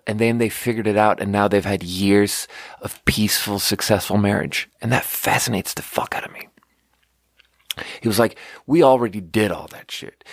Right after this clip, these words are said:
We already did World War One and World War Two, and we already did all that rocky shit, so we don't do any of that anymore. Like, we already worked through all that crazy shit where there's cheating and there's crazy and there's fighting and you break up and you get back. We already did that and we figured it out,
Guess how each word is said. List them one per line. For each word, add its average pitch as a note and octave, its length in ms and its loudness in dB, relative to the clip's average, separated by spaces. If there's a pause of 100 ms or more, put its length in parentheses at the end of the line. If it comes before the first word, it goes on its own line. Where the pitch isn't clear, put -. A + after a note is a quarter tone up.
(160)
We B2 140 6
already A#2 420 4
did A2 320 2
World G2+ 380 2
War F#2 140 4
One G#2 400 2
and F#2 220 -8
World G#2 260 2
War F#2+ 140 0
Two, G2+ 460 0
and F#2+ 140 -4
we A2 80 4
already G#2+ 380 2
did G2+ 220 4
all F2 160 4
that D#2 160 -2
rocky E2+ 320 -2
shit, F#2 220 -2
so G2+ 80 -6
we A2 60 -2
don't A2 240 -2
do G#2+ 180 4
any E2 180 -2
of C#2 100 -10
that C#2+ 180 -8
anymore. - 380 -18 (460)
Like, G2+ 220 -4 (300)
we B2 180 2
already B2 600 4
worked A2 520 0
through B2+ 400 4
all G2+ 220 2
that F#2 220 0
crazy G2+ 380 0
shit F2 320 0
where F#2 100 -6
there's F2+ 200 -4
cheating - 380 -4
and E2 120 -12
there's E2 200 -8
crazy F#2+ 540 -4
and D#2 120 -10
there's E2 240 -8 (380)
fighting G#2+ 540 0
and F#2+ 100 -2
you F2+ 60 -4
break G2+ 260 2
up G2+ 140 2
and F#2+ 80 -8
you G2 60 -4
get G2 120 2
back. G#2 160 -4
We A2+ 180 0
already A2+ 360 4
did G2 180 2
that A2 260 6
and G2+ 100 -6
we G2+ 60 -2
figured G2+ 320 -2
it G2+ 100 4
out, G2 300 4